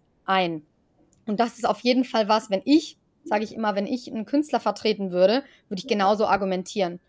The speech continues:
Würde ich genauso sagen, „Hey, ähm, dein ganzer Account, dein ganzer Auftritt ist kommerziell.“ Deswegen, ähm, ist auch die Musiknutzung in dem Zusammenhang kommer-,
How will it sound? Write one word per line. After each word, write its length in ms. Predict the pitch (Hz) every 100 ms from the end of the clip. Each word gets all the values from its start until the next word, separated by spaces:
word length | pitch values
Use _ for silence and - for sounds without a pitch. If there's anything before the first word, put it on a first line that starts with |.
| _ _ -
Würde 140 | 202
ich 80 | -
genauso 580 | 196 190 214 208 214 226
sagen, 460 | 202 202 214 220
„Hey, 360 | 214 208 208 214
ähm, 760 | 208 196 202 202 - - - -
dein 160 | 202 208
ganzer 340 | 202 269 -
Account, 440 | - - 226 220 220
dein 120 | 214
ganzer 320 | 214 220 -
Auftritt 640 | 226 285 - - 196 247 - _ _ _ - -
ist 260 | 247 -
kommerziell.“ 880 | - 214 196 190 214 196 196 262 302 - _ _
Deswegen, 560 | 214 208 196 208 208 214
ähm, 280 | - 202 202 -
ist 120 | 220
auch 120 | - 196
die 100 | 220
Musiknutzung 640 | 226 214 254 233 208 202
in 60 | 190
dem 160 | 185 190
Zusammenhang 500 | 175 180 185 185 180
kommer-, 300 | - 175